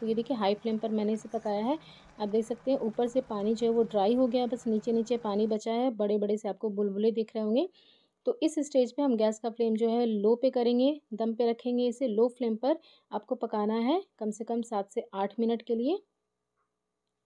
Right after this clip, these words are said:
तो ये देखिए सात से आठ मिनट के लिए मैंने इसे लो फ्लेम पर पकाया है दम पर। ये अच्छे से कुक हो गया है, चावल जो है वो अच्छे से बिल्कुल गल चुके हैं। यहाँ पर ये देखिए एक एक दाना बिल्कुल अलग-अलग है। तो बस चलिए अब हम इसे सर्व कर लेते हैं। इसका मज़ा जो है ना वो गरम गरम में ही आता है। आप इसे चटनी, रायता,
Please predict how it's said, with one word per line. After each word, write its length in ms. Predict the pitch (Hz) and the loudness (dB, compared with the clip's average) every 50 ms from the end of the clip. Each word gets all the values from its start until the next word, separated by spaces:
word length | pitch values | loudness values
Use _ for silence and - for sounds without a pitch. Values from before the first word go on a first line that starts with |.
| _ _ _ - | _ _ _ -4
तो 40 | 233 | -4
ये 40 | 226 | -2
देखिए 200 | 254 240 311 294 | -2 -2 -4 -4
सात 280 | 294 254 226 220 220 | -2 -2 -4 -4 -2
से 120 | - 262 254 - - | 0 0 0 0 0
आठ 180 | 214 214 226 226 - | -2 -2 -2 -2 -2
मिनट 220 | 247 240 240 233 226 | -2 -2 -2 -2 -2
के 120 | - 240 | -4 -2
लिए 100 | 233 240 | -2 0
मैंने 240 | 226 214 208 208 220 | 0 0 0 0 0
इसे 160 | 220 - 247 | -2 -2 -2
लो 200 | 226 214 214 226 | 0 2 0 0
फ्लेम 200 | 226 - 254 247 | 0 0 -4 -4
पर 140 | 240 - 233 | -2 -4 -6
पकाया 380 | 226 240 226 - 208 208 208 214 | -4 -4 -4 -4 -2 -2 0 0
है 140 | 220 226 220 | 0 -2 -2
दम 220 | 196 220 202 202 | -4 -4 -6 -6
पर। 120 | 202 220 | -4 -2
ये 200 | 220 226 226 - - - | -2 0 0 -2 -2 -6
अच्छे 280 | 208 - - - 254 | -14 -12 -6 -6 -6
से 140 | 240 - 254 | -2 -2 -6
कुक 240 | 254 - 233 233 - | -4 -4 -8 -6 -6
हो 100 | 240 226 | -6 -2
गया 140 | 214 220 214 | 0 2 2
है, 100 | 220 220 | 0 0
चावल 360 | - 220 196 185 190 208 214 | 0 -2 -2 0 0 0 0
जो 120 | 202 220 | 0 -2
है 80 | 214 214 | -2 -2
वो 100 | 214 214 | -2 -4
अच्छे 300 | - 208 202 _ - 233 | -6 -8 -12 _ -10 -10
से 140 | 226 - 226 | -6 -6 -6
बिल्कुल 340 | 202 208 202 - - 233 226 _ - - _ _ _ _ - | -4 -4 -6 -4 -4 -4 -4 _ -14 -20 _ _ _ _ -8
गल 220 | 180 196 214 240 | 0 2 2 2
चुके 240 | 233 - 262 - 247 | 2 -2 -6 -4 -2
हैं। 80 | 226 214 | -2 0
यहाँ 140 | 208 202 | 0 -2
पर 140 | 196 214 214 | 0 0 0
ये 100 | 220 214 202 | 2 2 2
देखिए 260 | 214 214 - 247 240 | 0 -2 -2 -4 -6
एक 100 | 240 - | -4 -4
एक 120 | 220 202 | -6 -4
दाना 260 | 202 208 196 196 208 | -4 -4 -2 -2 -2
बिल्कुल 320 | 208 208 208 208 220 220 - - | 0 0 0 0 -2 -4 -4 -4
अलग-अलग 500 | 202 208 208 208 202 214 214 214 214 202 | -2 0 0 0 2 2 0 0 0 0
है। 80 | 226 285 | 0 0
तो 60 | 359 | 2
बस 180 | 302 311 311 - - | 2 2 0 2 -2
चलिए 220 | 269 247 254 262 | 0 2 4 4
अब 100 | 254 240 | 4 4
हम 100 | 254 254 | 4 2
इसे 180 | 262 262 - 277 | 0 0 -2 -4
सर्व 320 | - - - 254 254 269 262 - | -8 -2 2 4 4 4 4 2
कर 120 | 302 277 | 0 2
लेते 260 | 262 262 262 262 - 262 | 4 4 2 2 2 0
हैं। 180 | 262 277 285 - | 2 2 2 0
इसका 260 | 220 214 - 254 240 | -2 -4 -4 -4 -2
मज़ा 280 | 233 226 214 233 226 | -2 -2 2 2 2
जो 140 | 220 240 240 | 2 2 0
है 60 | 226 | 0
ना 80 | 233 254 | 0 -2
वो 140 | 254 269 254 | 0 -2 -2
गरम 300 | 208 220 214 220 226 233 | 0 0 0 0 0 0
गरम 220 | 226 220 226 226 226 | 0 0 0 0 0
में 120 | 220 220 | 0 0
ही 100 | 226 233 | 2 2
आता 220 | 220 196 196 214 226 | 2 2 0 0 -4
है। 60 | 220 | -6
आप 60 | 214 - | -6 -8
इसे 220 | 220 - - 240 233 | -10 -6 -6 -8 -6
चटनी, 580 | - 226 208 208 - 220 226 226 233 233 233 | -2 -2 -4 -2 -2 -4 0 0 2 2 0
रायता, 520 | 220 220 208 208 208 208 - 220 220 226 | 0 0 0 0 0 0 0 0 0 0